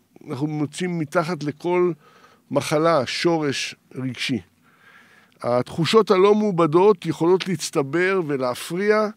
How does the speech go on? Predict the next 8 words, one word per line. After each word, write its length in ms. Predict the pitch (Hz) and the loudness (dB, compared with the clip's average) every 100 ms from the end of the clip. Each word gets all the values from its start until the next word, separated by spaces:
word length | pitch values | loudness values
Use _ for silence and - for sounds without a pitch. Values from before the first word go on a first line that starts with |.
| _ _ _ _ _ _ _ _ _ _ _ _ _ _ | _ _ _ _ _ _ _ _ _ _ _ _ _ _
ובסופו 1120 | 123 127 131 - _ _ _ - 135 151 185 | -4 -4 -4 -10 _ _ _ -10 -4 -2 0
של 60 | 175 | 2
דבר 500 | 170 165 175 175 170 - _ _ _ _ _ _ | 2 4 4 4 2 -6 _ _ _ _ _ _
להשפיע 640 | 139 131 - - 226 151 98 101 | 0 2 0 -2 2 2 2 -8
על 140 | 107 123 | -6 -4
הגוף 260 | 139 165 | -4 -4
הפיזי 560 | 147 - 190 175 185 185 | -6 -4 -4 -2 -2 -4
והאנרגטי 1080 | 139 131 131 135 120 131 175 147 196 196 | -2 -2 0 -2 -4 0 0 0 -6 -6